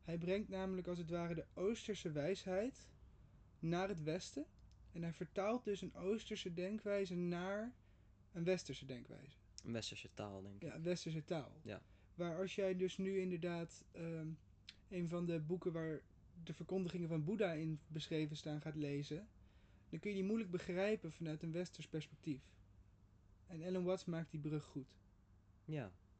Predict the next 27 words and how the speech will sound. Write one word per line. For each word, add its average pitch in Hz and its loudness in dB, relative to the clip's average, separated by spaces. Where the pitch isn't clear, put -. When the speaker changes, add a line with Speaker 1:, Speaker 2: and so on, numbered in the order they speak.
Speaker 2:
daar 110 -6
ben 95 -4
ik 90 -10
het - -14
mee 92 -6
eens. 107 -10
Dus 120 -2
ga 117 -2
Alan 101 -4
Watts 92 -10
lezen. 98 -6
Speaker 1:
En 165 -4
verder? 214 4
Speaker 2:
En 113 -2
verder, 101 2
eh, 113 2
mijn 107 -2
lijfspreuk, 127 -2
misschien, 101 -12
denk 95 -8
ik. 92 -8
Speaker 1:
En 165 -4
wat 160 -4
is 160 0
die? 147 0
Speaker 2:
It 101 -4
is 139 2